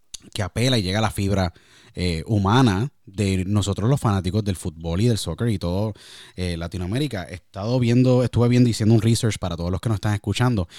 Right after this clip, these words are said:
Sammy, ¿a ti te han escuchado y te han sintonizado en momentos que tú has narrado y en partidos que has narrado más de quince millones de personas? Has entrevistado a más de ciento noventa y cinco jugadores de soccer, fútbol y obviamente de, de la talla de Pelé,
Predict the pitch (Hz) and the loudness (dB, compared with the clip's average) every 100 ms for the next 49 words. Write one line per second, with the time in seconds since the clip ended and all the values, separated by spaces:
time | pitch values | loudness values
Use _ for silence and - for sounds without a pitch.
0 | - - - - 139 113 110 147 156 - | -18 -20 -16 0 2 2 2 2 0 0
1 | 131 151 151 147 117 110 107 131 131 120 | 0 4 6 4 2 0 0 0 2 2
2 | - 123 131 123 107 95 90 95 110 127 | 4 4 6 4 2 2 2 2 2 0
3 | 110 110 120 113 107 107 104 101 98 92 | 0 0 2 0 2 2 4 2 0 -4
4 | 82 82 143 - 117 101 107 107 92 92 | -4 0 0 2 2 2 2 2 0 2
5 | 123 165 175 - 135 147 147 - 147 113 | 2 2 -2 -2 0 0 0 0 0 0
6 | 92 92 92 98 90 98 85 95 82 76 | 0 0 0 0 0 0 -2 -2 -4 -4
7 | - 107 139 151 127 - 127 113 117 120 | -2 -2 0 0 -2 0 0 0 0 -2
8 | 117 - - - - 135 147 180 180 170 | -6 -8 -20 -12 -6 2 2 2 0 4
9 | 135 117 104 92 117 120 139 117 104 95 | 4 2 0 -2 -4 0 2 2 4 2
10 | 95 110 110 104 104 101 123 120 - - | 2 0 0 -2 0 0 0 0 -6 -8
11 | - 95 110 151 131 107 95 90 98 - | -4 0 0 0 0 -2 -2 -4 -6 -4
12 | 107 - - - 104 101 87 80 82 90 | -4 -6 -20 -14 -4 -2 -2 -6 -10 -6
13 | 107 98 98 98 117 113 98 90 95 98 | -2 -2 -2 0 2 2 0 -2 -4 0
14 | 135 143 | 0 0